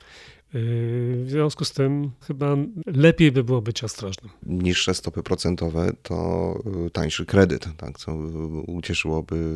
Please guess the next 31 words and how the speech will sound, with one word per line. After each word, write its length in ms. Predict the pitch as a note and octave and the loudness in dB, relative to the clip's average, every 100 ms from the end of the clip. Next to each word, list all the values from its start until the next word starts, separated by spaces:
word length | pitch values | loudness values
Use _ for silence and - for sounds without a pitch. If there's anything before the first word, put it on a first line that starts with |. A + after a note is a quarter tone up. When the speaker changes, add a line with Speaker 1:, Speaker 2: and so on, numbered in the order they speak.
| D#2+ D#2+ D#2+ D#2 D#2 D#2 D#2 D#2 | -4 -4 -4 -6 -6 -6 -6 -8
Speaker 2:
tysiące, 460 | - - E2+ E2+ F2 | -8 -6 -4 -2 -2
dziesiątki 420 | E2 F2+ E2 - | -2 -4 -4 -8
tysięcy 600 | E2+ - E2 - F2+ E2+ D#2+ | -8 -4 -4 -2 -2 -2 -2
kredytobiorców, 760 | F2+ E2+ F#2+ G2+ F#2+ - - | -2 -2 0 4 4 2 -10
tak? 160 | - D2+ | -12 -14
Tylko 220 | - E2+ | -8 -6
trzeba 380 | - - F2 E2+ - - | -4 -2 -2 -2 -6 -10
zdać 180 | E2+ - | -8 -6
sobie 180 | - F#2 | -6 -4
sprawę, 400 | G2 F#2+ E2 - - - | 0 0 0 -6 -14 -2
po 140 | G#2 | 0
co 280 | - F#2 - | 2 0 -2
służą, 460 | - F2 E2 D#2+ D#2 E2 - F2+ D#2+ | -4 -6 -4 -4 -6 -14 -10 -8 -4
y, 40 | |
czemu 260 | - A2+ F#2+ | 2 2 2
służą, 420 | - D#2 D#2 D#2 F2 F#2 D#2 D#2 | -4 -6 -4 -6 -6 -4 -4 -4
y, 40 | |
wysokie 500 | E2 - - E2 D2+ - | -6 -8 -4 -4 -4 -6
stopy. 400 | - - - - _ | -8 -8 -10 -18 _
Tak, 200 | - F#2 | -10 -8
one 160 | - F2 | -4 -2
mają 360 | F2 F2+ F2+ - _ _ _ _ _ - - | -2 -2 -4 -6 _ _ _ _ _ -20 -18
na 240 | - - E2+ | -12 -8 -6
celu 280 | - F#2 - | -4 -4 -4
zahamować 600 | E2+ F#2 F#2+ F#2 F2 F2+ | -4 -2 0 -2 -2 -4
konsumpcję. 560 | - E2 - E2+ - - | -6 -4 -2 -4 -4 -8
Im 160 | D#2+ | -4
mniej 220 | E2+ F2+ G2 | 0 0 0
pieniądza 640 | F2 E2+ E2+ E2+ E2+ E2+ | -2 0 0 -2 -4 -6
w 60 | F2+ | -8
gospodarce, 800 | D#2+ - E2+ D2+ - - F#2 | -10 -6 -4 -4 -6 -4 -4